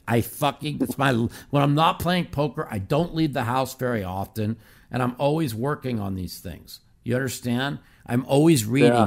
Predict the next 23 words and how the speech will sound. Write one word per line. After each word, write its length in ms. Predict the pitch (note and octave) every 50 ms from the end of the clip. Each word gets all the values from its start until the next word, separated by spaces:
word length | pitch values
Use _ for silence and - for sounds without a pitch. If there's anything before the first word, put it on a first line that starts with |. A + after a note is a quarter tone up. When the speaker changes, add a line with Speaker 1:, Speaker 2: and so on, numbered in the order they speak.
| G2+ G2
Speaker 1:
I'm 180 | G2+ A2 A#2+
always 260 | A#2+ A#2+ D3 D#3+ C3+ -
doing 280 | - C#3+ C#3+ C#3+ C3
my 160 | B2+ B2 A#2+
homework. 540 | G#2+ E2+ A2 A#2+ C3+ C3+ A#2 F2+ D2 - - _ _ - - - - - -
All 200 | - C3 D#3+ F#3
the 80 | G3
people 380 | D3 C#3+ F3+ F#3+ F#3 F#3 F3+ F3+
that 240 | E3 D#3 D3 - -
think 180 | D3+ C#3+ -
I'm 140 | C#3+ C#3+ B2+ -
crazy 480 | - - B2+ C#3 D3 D3+ C3 B2 C#3
or 60 | C#3
whatever, 420 | C3 A#2+ A#2 B2+ C3+ C#3 D3+ D3+ C3
they 200 | A#2+ C3+ D3+ D3+
have 140 | D3+ C#3 C3+
a 60 | A#2+
life. 640 | A2 F#2 F#2 G2 G#2+ A#2+ B2+ B2+ C3 C3 A#2 G#2 - - - - - _ -
They 240 | B2 A#2+ C3+ C#3 C3
go 240 | A#2 B2+ B2+ C3 B2
out. 500 | A2 A2 A#2+ B2 B2 B2 B2 A#2+ A#2+ B2
They, 320 | B2 A#2+ B2+ B2+ A#2+ - _ -
I, 180 | - C#3 D3